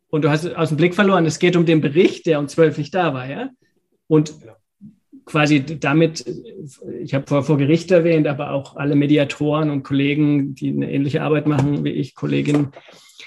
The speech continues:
Speaker 1: die, die verwenden viel Zeit darauf, die Fakten rauszuarbeiten, weil die Konfliktparteien wissen das nicht.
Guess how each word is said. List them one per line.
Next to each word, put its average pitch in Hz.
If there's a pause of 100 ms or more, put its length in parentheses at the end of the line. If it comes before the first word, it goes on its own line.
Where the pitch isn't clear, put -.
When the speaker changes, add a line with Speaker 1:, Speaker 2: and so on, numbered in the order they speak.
(360)
Speaker 1:
die, 147 (320)
die 135
verwenden 147
viel 226
Zeit 160
darauf, 160
die 139
Fakten 139
rauszuarbeiten, 139 (380)
weil 139
die 143
Konfliktparteien 165
wissen 147
das 131
nicht. 120